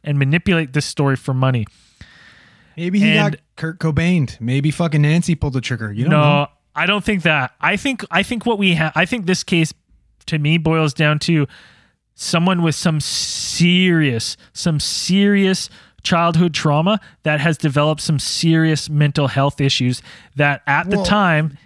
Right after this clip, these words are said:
Speaker 1: in the mid eighties, we were not good at diagnosing.
Speaker 2: Well, here, like, I can, I can riff on that just a little bit. So they say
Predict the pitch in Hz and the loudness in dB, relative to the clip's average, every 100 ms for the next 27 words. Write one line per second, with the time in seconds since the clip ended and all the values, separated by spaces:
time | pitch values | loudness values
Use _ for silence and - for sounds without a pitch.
0 | _ - 156 151 180 175 170 156 147 - | _ -4 0 2 2 2 2 2 0 -4
1 | - _ _ 143 160 143 143 139 151 156 | -18 _ _ -2 2 2 2 2 2 0
2 | 143 143 147 139 131 127 131 123 120 117 | 0 0 2 0 0 0 0 0 0 0
3 | 101 - _ _ _ _ _ _ _ _ | -6 -12 _ _ _ _ _ _ _ _
4 | _ _ - 196 175 196 107 - 156 156 | _ _ -10 -2 0 0 -2 -2 -2 0
5 | 160 196 170 160 160 147 139 143 131 123 | 0 0 0 0 2 2 2 0 0 0
6 | 123 123 - 117 113 113 120 - _ _ | -2 -6 -6 -4 -4 -4 -8 -12 _ _
7 | _ _ _ _ - 190 160 156 _ _ | _ _ _ _ -8 -4 -2 -4 _ _
8 | - - _ _ _ _ _ _ - 180 | -20 -20 _ _ _ _ _ _ -10 -8
9 | - 190 185 175 | -2 0 0 -2